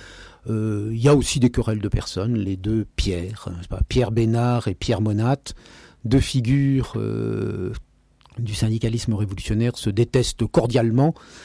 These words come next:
euh, ne coopèrent pas. Euh, Monat est partisan de rester dans, dans, dans la C G T. Enfin bon. Cette C G T S R, euh, restera relativement confidentielle et va, euh, disparaître, euh, dans la tourmente de la Deuxième Guerre mondiale.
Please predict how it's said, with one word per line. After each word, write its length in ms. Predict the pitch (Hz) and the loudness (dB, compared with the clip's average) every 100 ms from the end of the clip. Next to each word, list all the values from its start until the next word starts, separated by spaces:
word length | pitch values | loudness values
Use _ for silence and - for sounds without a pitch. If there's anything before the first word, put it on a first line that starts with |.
| - - - | -20 -20 -10
euh, 600 | 107 107 113 113 113 117 113 | -6 -4 -4 -4 -4 -4 2
ne 100 | 135 | 4
coopèrent 480 | 135 123 113 98 - | 4 2 2 -2 -2
pas. 540 | 113 117 131 131 131 | 0 2 2 2 2
Euh, 420 | 120 110 107 104 113 110 - 110 107 | 2 0 -2 -4 -8 -10 -10 -12 -10
Monat 280 | 101 90 92 101 | -10 -8 -8 -6
est 60 | |
partisan 420 | 92 - 98 95 98 | -4 -4 -6 -8 -8
de 60 | |
rester 680 | 90 107 - - 117 127 127 | -4 -4 -4 -2 -2 0 -4
dans, 300 | 120 110 110 | -4 -4 -4
dans, 220 | 110 113 | -4 -4
dans 160 | 107 107 | -2 -4
la 80 | 101 | -4
C 180 | - 113 | -4 -4
G 140 | 110 | -6
T. 600 | - 131 131 131 135 131 123 | -2 2 4 4 2 0 -2
Enfin 100 | 82 | -6
bon. 120 | - - - - - - - - _ _ | -10 -14 -20 -20 -20 -20 -20 -20 _ _
Cette 220 | - 143 | -2 2
C 120 | - | 4
G 140 | 143 151 | 4 6
T 180 | 165 156 | 6 4
S 180 | - | 6
R, 340 | 175 180 180 - | 6 6 4 4
euh, 1080 | 135 135 135 135 135 131 131 127 123 120 123 | 2 4 4 4 4 4 4 2 0 0 2
restera 360 | 131 - - 143 | 2 2 2 2
relativement 640 | 120 131 139 - 135 147 | 4 4 4 4 4 4
confidentielle 1120 | - 120 - 117 113 - 135 147 165 170 143 | 2 0 0 0 0 0 2 4 6 4 4
et 240 | 117 120 110 | 6 6 4
va, 380 | 95 107 117 | 2 2 2
euh, 280 | 101 98 98 | 2 -2 -4
disparaître, 920 | 92 104 - 113 98 117 117 - - | -4 -4 -2 -2 0 -2 -4 -8 -8
euh, 200 | 107 104 | -6 -4
dans 140 | 104 110 | -4 -4
la 100 | 101 | -4
tourmente 340 | - 104 123 | -4 -2 -2
de 60 | 113 | 0
la 140 | 110 | -2
Deuxième 260 | 107 104 104 | -2 -2 -2
Guerre 180 | 107 98 | -2 -2
mondiale. 460 | 98 104 127 180 | -2 -2 -2 -2